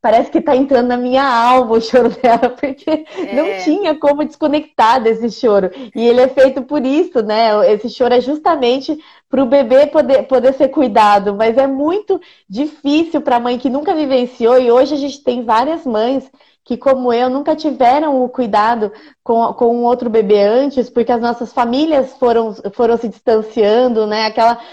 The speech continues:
Speaker 1: aquela família dos nossos avós que convivia com primos, iam vendo várias crianças e bebês na família foi se distanciando. Então, hoje a gente tem muito con-,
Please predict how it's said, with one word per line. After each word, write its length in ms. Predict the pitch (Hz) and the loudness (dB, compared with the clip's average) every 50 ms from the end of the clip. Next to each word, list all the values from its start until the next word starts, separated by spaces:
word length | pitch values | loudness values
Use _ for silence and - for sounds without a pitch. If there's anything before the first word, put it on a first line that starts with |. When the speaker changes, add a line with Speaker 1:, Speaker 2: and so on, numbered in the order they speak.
| 285 233 | -20 -8
Speaker 1:
aquela 400 | - - 208 - 262 247 262 269 | -4 -4 -2 0 2 2 2 2
família 380 | 269 285 285 262 254 247 240 254 | 0 0 0 0 0 0 0 0
dos 80 | 214 214 | -2 -2
nossos 300 | 226 233 233 233 - - | -2 -2 -2 -2 -2 -2
avós 380 | 240 220 208 220 220 226 226 - | -2 0 0 0 0 0 0 -2
que 80 | 233 | -6
convivia 360 | - 240 233 226 220 208 233 | -6 -4 -4 -4 -2 -2 -2
com 200 | 220 - 247 233 | -2 -2 -4 -4
primos, 600 | 226 - 247 240 254 262 269 262 240 226 226 202 | -2 -2 -2 0 0 0 0 0 0 0 -2 0
iam 200 | 214 240 240 240 | 0 0 0 0
vendo 260 | 220 247 240 233 233 214 | 0 -2 -2 -2 -2 0
várias 260 | 233 240 277 302 294 | 2 2 2 2 0
crianças 440 | - 302 254 247 240 247 240 247 240 - _ _ _ _ _ _ _ | -2 0 0 0 0 0 -2 -6 -8 -10 _ _ _ _ _ _ _
e 80 | - 196 | -6 0
bebês 400 | 208 226 220 - 226 226 226 226 | 2 2 2 4 2 2 2 0
na 100 | 226 220 | -2 -2
família 360 | 226 220 208 226 240 269 262 | -2 -2 -2 0 -2 -2 0
foi 160 | 269 269 254 | 0 0 0
se 80 | 254 247 | 0 -4
distanciando. 960 | - _ _ 285 277 277 269 - - 339 277 254 254 262 262 226 214 190 - - - _ _ _ | -10 _ _ -2 -2 -2 -2 -4 -4 -2 0 2 2 2 2 0 0 -2 -4 -8 -18 _ _ _
Então, 160 | - 247 240 | 0 2 2
hoje 240 | 247 262 277 269 285 | 2 2 2 0 0
a 40 | |
gente 160 | 277 277 262 269 | 0 -2 -2 -2
tem 120 | 285 269 | -2 -2
muito 260 | 254 269 277 294 302 | -2 -2 -4 -4 -6
con-, 300 | 302 - 311 320 320 320 | -4 -2 -2 -2 -2 -4